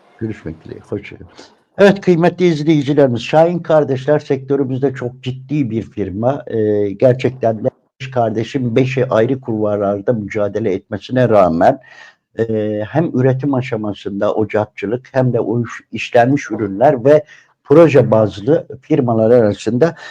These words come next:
başı çekenlerden bir tanesi. Ama gözlemlemiş olduğunuz gibi onlar da beklentilerini, e, çok yüksek tutmuyorlar.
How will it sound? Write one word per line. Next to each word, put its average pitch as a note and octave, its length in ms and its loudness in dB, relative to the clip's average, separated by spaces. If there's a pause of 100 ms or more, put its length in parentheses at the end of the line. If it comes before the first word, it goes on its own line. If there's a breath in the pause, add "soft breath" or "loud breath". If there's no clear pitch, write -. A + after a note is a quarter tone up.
(220 loud breath)
başı D3+ 280 2
çekenlerden C3 800 0
bir C#3 200 0
tanesi. A#2 580 0 (380 loud breath)
Ama D#3 180 6
gözlemlemiş D3+ 720 4
olduğunuz C#3+ 520 -2
gibi B2 300 -2
onlar C3 380 0
da A#2 160 0
beklentilerini, A#2+ 720 -2 (280)
e, G#2 580 -6
çok C3 380 -6
yüksek C3 600 -8
tutmuyorlar. A2 760 -2